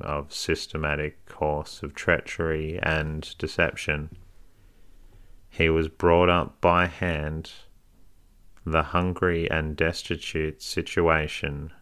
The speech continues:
of the infant orphan was duly reported by the workhouse authorities to the parish authorities. The parish authorities inquired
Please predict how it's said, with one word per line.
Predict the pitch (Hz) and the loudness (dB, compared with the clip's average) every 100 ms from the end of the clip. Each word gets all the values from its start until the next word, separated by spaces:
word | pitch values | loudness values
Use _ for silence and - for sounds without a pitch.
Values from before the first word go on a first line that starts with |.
| _ _ - | _ _ -2
of | 76 73 | -2 -2
the | 76 73 | -4 -4
infant | 78 80 - 82 73 - | -2 -4 -2 -4 -4 -2
orphan | 80 78 - 76 73 71 - - - - - _ - - | 0 0 -2 -4 -4 -10 -16 -20 -20 -20 -20 _ -20 -6
was | 78 78 73 | 0 0 -2
duly | - 82 87 90 90 | -2 2 2 2 2
reported | 87 87 85 - 87 76 71 - - - - - _ | 2 2 2 0 0 2 -2 -4 -12 -20 -20 -20 _
by | 78 73 | -4 -2
the | 73 | 0
workhouse | 71 76 78 - 76 71 73 - - | 2 2 0 -2 -2 -2 -4 -10 -8
authorities | 76 - 80 80 73 73 73 73 - - _ | -8 0 4 4 2 0 -4 -6 -12 -18 _
to | - | -12
the | 71 73 | -8 -4
parish | - 76 71 78 - - - - | 4 4 4 -4 -10 -14 -14 -8
authorities. | 76 - 85 78 73 73 76 85 - - _ _ - - _ _ - - - _ _ - - | -8 2 4 4 2 -2 -6 -8 -14 -20 _ _ -20 -20 _ _ -20 -20 -20 _ _ -14 -10
The | |
parish | - 85 87 92 - | 6 8 8 6 0
authorities | 95 - 95 90 80 76 76 78 - - - | -2 4 4 4 2 0 -2 -6 -12 -14 -8
inquired | 78 73 - 80 80 80 82 | -6 -6 2 4 4 0 -4